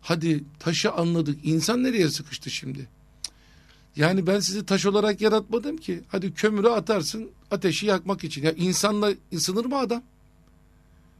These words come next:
Bir adam evine şey yapmış, çok ucuz insan gücü bulmuş. E,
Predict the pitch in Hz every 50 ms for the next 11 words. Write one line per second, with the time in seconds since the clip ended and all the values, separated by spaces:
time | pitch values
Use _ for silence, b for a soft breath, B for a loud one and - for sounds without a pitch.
0 | _ _ - 220 - - 214 175 233 233 226 - - 196 220 202 214 214 220 208
1 | - 220 233 202 185 180 202 202 190 - 240 240 233 - 190 196 165 185 180 165
2 | 160 185 190 196 190 - 214 220 208 170 160 139 160 156 147 156 160 180 196 196
3 | - - 196 214 214 196 185 208